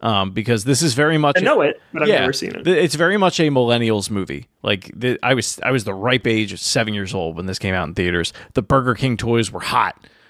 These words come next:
Speaker 1: I had 'em all. Like,
Speaker 2: <laughs>
Speaker 1: th-, that, w-, that was, that was a movie of my childhood. Uh, same with my wife,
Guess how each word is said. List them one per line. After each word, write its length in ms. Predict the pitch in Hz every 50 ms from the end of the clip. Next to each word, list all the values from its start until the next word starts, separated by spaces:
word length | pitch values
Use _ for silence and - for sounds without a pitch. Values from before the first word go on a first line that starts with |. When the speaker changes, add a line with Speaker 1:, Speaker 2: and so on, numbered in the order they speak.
| _ _ _ _
Speaker 1:
I 120 | - - 110
had 140 | 117 120 117
'em 80 | 117
all. 320 | 107 101 95 82 80 - _ - 147 - - 123
Like, 200 | 117 104 98 -
Speaker 2:
<laughs> 480 | 104 95 - 214 - - 165 - -
Speaker 1:
th-, 120 | - 82 -
that, 120 | - 135
w-, 180 | 139 127 127 123
that 120 | 123 131 131
was, 240 | 127 117 104 90 -
that 100 | 143 135
was 160 | 131 110 110
a 60 | 104
movie 380 | 107 131 143 143 131 135 131 120
of 80 | 107
my 140 | 107 117 110
childhood. 600 | 104 - 131 107 101 92 82 87 82 67 80 - - _ _ _ _ _ _ _ -
Uh, 300 | - 95 92 90 90 87 - _ _ -
same 280 | - - - 143 139
with 120 | 131 123 -
my 120 | 113 101
wife, 340 | 92 87 78 69 - - -